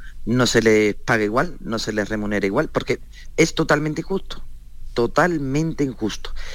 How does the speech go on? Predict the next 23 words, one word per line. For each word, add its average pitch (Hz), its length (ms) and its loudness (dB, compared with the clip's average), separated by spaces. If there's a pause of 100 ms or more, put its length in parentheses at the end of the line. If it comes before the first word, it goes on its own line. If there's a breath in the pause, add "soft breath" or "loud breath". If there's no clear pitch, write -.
(200 loud breath)
Y 123 120 8
una 139 160 4
sociedad 120 440 2
que - 200 0
no 135 100 2
es 147 60 -4
justa 196 420 -2 (720)
no 123 300 2
puede 127 180 6
avanzar. 107 400 -2 (420 soft breath)
Y 110 100 -2
si 120 180 2
esas 123 240 0
cuestiones 123 420 0
se 104 80 -4
siguen 123 340 2
produciendo, 139 640 2 (500 soft breath)
pues 113 200 4 (240)
esta 120 380 2
sociedad 117 500 0 (240)
no 120 140 -2
es 120 80 -2
igualitaria, 113 580 2